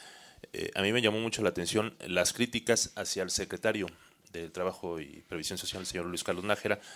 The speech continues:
este, porque el día de ayer, eh, retomó sus, eh, labores. Eh, eh, ¿qué opina usted en lo personal sobre estas críticas en redes sociales? Digo, me parece en lo personal que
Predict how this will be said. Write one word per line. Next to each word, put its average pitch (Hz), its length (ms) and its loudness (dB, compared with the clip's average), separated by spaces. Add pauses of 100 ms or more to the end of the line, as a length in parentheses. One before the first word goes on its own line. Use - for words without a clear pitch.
(360)
este, 82 1080 -2
porque - 240 -6
el 85 40 -6
día 92 80 -2
de 95 60 -2
ayer, 95 440 -4
eh, 78 640 -10 (140)
retomó 95 600 -2 (340)
sus, 80 420 -6
eh, 87 160 -2
labores. 110 480 4 (460)
Eh, - 180 -8
eh, - 180 -6 (300)
¿qué 139 160 4
opina 135 420 2
usted 120 180 -4
en 123 100 -2
lo 110 120 -4
personal 95 440 -2
sobre 95 240 -4
estas - 260 -2
críticas 98 640 -4
en 87 100 -10
redes 95 200 -2
sociales? 98 420 -4 (300)
Digo, 85 240 -4 (380)
me 90 160 -4
parece 98 360 0
en 95 80 -4
lo 85 60 -2
personal 87 420 -4
que 80 380 -4